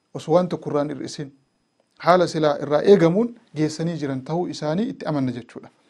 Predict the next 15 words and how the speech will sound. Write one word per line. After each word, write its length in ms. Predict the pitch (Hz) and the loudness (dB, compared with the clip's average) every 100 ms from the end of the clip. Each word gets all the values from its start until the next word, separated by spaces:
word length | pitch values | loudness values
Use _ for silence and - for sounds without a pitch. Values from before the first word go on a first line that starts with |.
| _ _ - | _ _ -6
Akkasuma 380 | 151 269 214 214 | 0 2 4 4
ammoo 280 | 202 226 196 | 8 8 8
annahum 340 | 190 190 190 | 2 0 0
rijaalun 400 | 190 190 226 190 | 2 6 6 4
minal 200 | 185 175 | 2 2
bashar. 320 | 175 175 180 185 _ _ _ _ _ _ | 2 0 -2 -4 _ _ _ _ _ _
Jarri 260 | 151 175 185 | 2 2 2
kun 240 | 208 214 | -6 -6
dhiirriin 400 | 175 160 160 202 - | 0 0 0 -4 -4
ilma 220 | 165 160 | -4 -2
namaati 320 | 156 170 160 | -2 -2 -2
irraa 160 | 151 147 | -4 -2
tahan 240 | 165 147 | -4 -6
ta'uu 200 | 147 147 | -6 -8
isaanii. 420 | 127 131 127 131 | -8 -10 -8 -8